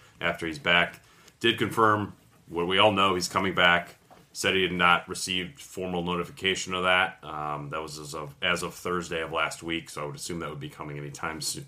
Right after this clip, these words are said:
anytime now. It was interesting. It, it sounds like the Notre Dame coaches have spent quite a bit of time tailoring his workouts,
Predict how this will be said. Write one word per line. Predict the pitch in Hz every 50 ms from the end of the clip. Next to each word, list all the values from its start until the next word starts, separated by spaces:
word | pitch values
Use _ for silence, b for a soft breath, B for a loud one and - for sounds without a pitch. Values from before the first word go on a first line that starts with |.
| _
anytime | - 78 76 76 73 - 85 80 78
now. | 78 78 76 73 71 71 B B B B B B B B B B
It | -
was | 113 107
interesting. | 135 139 135 120 110 117 117 110
It, | 104 95 - -
it | - 104 -
sounds | - 127 123 123 101
like | 113 107 90 - - - -
the | 87 92 90 90
Notre | 92 101 101 98 95
Dame | 92 90 90 87
coaches | 98 101 98 - - 98 87 90
have | 90 -
spent | - - 101 90 87 85 - _ _ _ _ -
quite | - 110 101 95
a | 92
bit | 87 90 85
of | 85 85
time | - 90 87 85 85 82 80 78 76 71 - _ _ b b b b b b b b b _ _ -
tailoring | - 113 110 110 107 110 110 104 98
his | 101 101 87
workouts, | 90 95 107 107 104 - 104 101 104 104 - - - - -